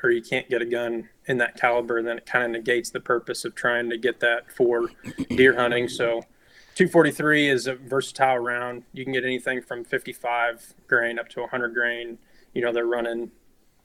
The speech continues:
twenty-eight, twenty-nine hundred feet per second up to thirty-one hundred feet per second.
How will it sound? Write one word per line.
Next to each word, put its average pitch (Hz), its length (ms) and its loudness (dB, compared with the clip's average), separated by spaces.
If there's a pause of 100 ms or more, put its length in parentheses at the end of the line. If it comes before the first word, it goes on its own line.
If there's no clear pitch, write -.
(100)
twenty-eight, 135 560 2
twenty-nine 131 400 0
hundred 127 240 -2
feet 131 160 -4
per 131 80 -8
second 123 480 -2
up 123 80 -8
to 123 80 -4
thirty-one 120 480 0
hundred 120 260 -4
feet 120 180 0
per 123 80 -4
second. 123 460 -2